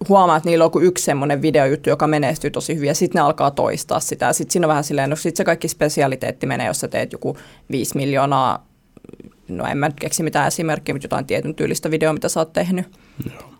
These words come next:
Speaker 2: se on kyllä vähän ärsyttävää. Mut tänä päivänä musta tuntuu, että se on se niinku way to go. Pakko lypsää kaikki klikit.
Speaker 1: No varmaan joo, mut mä en niinku, toikin on just toi, kun mä en, mä,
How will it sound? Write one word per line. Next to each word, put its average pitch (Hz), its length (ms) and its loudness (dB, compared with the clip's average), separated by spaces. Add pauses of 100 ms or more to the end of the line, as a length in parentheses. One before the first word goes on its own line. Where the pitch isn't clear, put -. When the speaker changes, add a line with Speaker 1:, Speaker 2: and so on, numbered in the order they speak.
(160)
Speaker 2:
se 110 100 -2
on 104 100 0
kyllä 101 140 -2
vähän 101 260 0
ärsyttävää. 104 400 -6 (720)
Mut - 240 -2 (840)
tänä 175 180 4
päivänä 131 220 4
musta 135 160 0
tuntuu, 120 240 4
että 95 120 -2
se 113 60 2
on 101 120 2
se 95 80 -2
niinku 101 340 0
way 104 120 4
to 101 120 -4
go. 85 360 -2 (220)
Pakko 107 260 -4
lypsää 101 320 -2
kaikki - 220 -16 (100)
klikit. - 480 -10 (600)
Speaker 1:
No 349 100 0
varmaan 339 400 6
joo, 180 180 6
mut 196 160 2
mä 247 180 6
en 214 160 4
niinku, 185 400 0 (340)
toikin 214 240 6
on 185 60 6
just 180 160 0
toi, 160 160 4
kun 175 100 -6
mä 143 80 0
en, 175 120 4
mä, 165 260 4